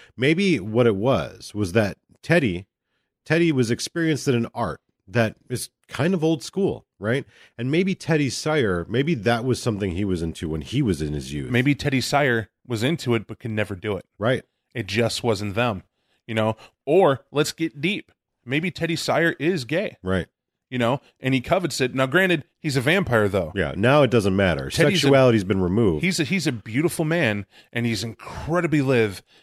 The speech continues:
Speaker 2: and just a, just a joy to watch move. But I must feed from him, and I don't want anyone else to have him, and I don't want his age to rot.
Speaker 1: Mm-hmm.
Speaker 2: I don't want him to lose what he has.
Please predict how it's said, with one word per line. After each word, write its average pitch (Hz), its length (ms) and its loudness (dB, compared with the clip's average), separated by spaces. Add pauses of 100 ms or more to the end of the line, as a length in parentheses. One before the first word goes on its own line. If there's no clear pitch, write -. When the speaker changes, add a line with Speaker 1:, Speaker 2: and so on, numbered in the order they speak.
Speaker 2:
and 123 120 -4
just 120 220 -4
a, 113 40 -12
just 131 360 -8
a 127 40 -4
joy 127 360 0
to 151 80 2
watch 131 340 2
move. 117 420 0 (340)
But 117 260 2 (800)
I 135 80 0
must 123 340 0
feed - 240 0
from 98 200 -8
him, 90 320 -10 (500)
and 123 140 -2
I 113 120 0
don't 117 420 -6
want 110 200 -2
anyone 104 240 -2
else 101 180 -6
to 110 80 -8
have 101 260 -4
him, 101 220 -10
and 120 120 -8
I 107 140 -6 (120)
don't 113 260 -8
want 107 200 -8
his 101 240 -8 (100)
age 113 300 -8
to 107 80 -10
rot. 95 360 -6 (280)
Speaker 1:
Mm-hmm. 78 200 -6
Speaker 2:
I - 40 -2
don't 113 340 -2
want 107 140 -4
him 107 100 -4
to 104 80 -2
lose 101 240 -4
what 95 120 -8
he 90 60 -8
has. 95 380 -6